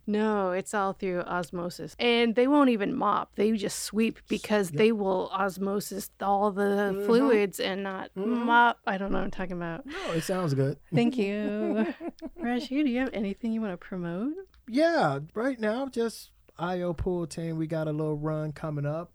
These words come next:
Speaker 2: at L S I. Fridays, eight thirty. It's gonna start July twenty-ninth, the last Friday in July, and then every Friday in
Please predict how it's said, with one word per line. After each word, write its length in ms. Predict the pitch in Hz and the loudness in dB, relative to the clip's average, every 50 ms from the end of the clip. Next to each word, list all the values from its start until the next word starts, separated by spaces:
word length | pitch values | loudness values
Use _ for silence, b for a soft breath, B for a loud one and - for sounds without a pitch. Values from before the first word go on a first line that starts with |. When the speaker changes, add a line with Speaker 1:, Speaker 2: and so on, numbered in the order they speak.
| - - - | -18 -10 -6
Speaker 2:
at 200 | 147 147 143 - | -6 -4 -2 0
L 160 | 151 151 156 | 0 0 0
S 160 | 156 147 - | -2 -2 -2
I. 440 | 156 143 143 151 156 160 156 160 156 147 _ - - - | -2 -2 -2 -2 -2 -2 -4 -4 -6 -8 _ -20 -12 -2
Fridays, 680 | - 160 165 180 190 180 160 156 160 165 165 160 151 147 - | 0 0 0 0 -2 -4 -4 -4 -4 -4 -4 -4 -6 -6 -6
eight 180 | 156 165 165 - | -4 -4 -4 -2
thirty. 200 | - 175 175 170 | -4 -4 -2 -4
It's 100 | 156 143 | -4 -6
gonna 200 | - 160 147 143 | -6 -6 -6 -6
start 340 | 143 - 156 147 143 143 143 | -6 -4 -6 -4 -4 -4 -6
July 600 | 143 151 151 151 151 151 147 147 147 147 151 143 b b b b b b b - | -6 -6 -6 -6 -6 -6 -6 -4 -4 -4 -6 -6 b b b b b b b -4
twenty-ninth, 720 | - 180 170 156 143 143 143 143 156 170 175 - - _ | -2 0 0 0 0 0 0 0 -2 -4 -6 -8 -12 _
the 100 | - 139 | -8 -6
last 300 | 127 131 135 139 135 139 | -6 -4 -4 -4 -6 -6
Friday 460 | - 156 147 143 139 135 139 135 135 | -6 -6 -4 -4 -2 -2 -2 -2 -2
in 100 | 135 131 | -4 -4
July, 440 | 127 139 131 127 127 135 147 151 156 156 - | -6 -6 -6 -4 -4 -4 -4 -6 -6 -8 -8
and 140 | 135 127 127 | -8 -8 -8
then 240 | 139 135 127 123 117 _ - | -8 -10 -10 -10 -14 _ -8
every 320 | 139 143 143 143 139 131 | -8 -6 -6 -6 -6 -8
Friday 880 | - - - 151 139 127 127 131 127 131 135 131 127 127 127 131 131 135 b b b - | -8 -10 -12 -10 -8 -8 -6 -8 -8 -8 -8 -8 -8 -8 -8 -8 -8 -10 b b b -4
in 680 | 139 139 139 135 135 143 143 139 143 139 143 143 | -2 -2 -2 -2 -4 -6 -8 -8 -8 -8 -8 -10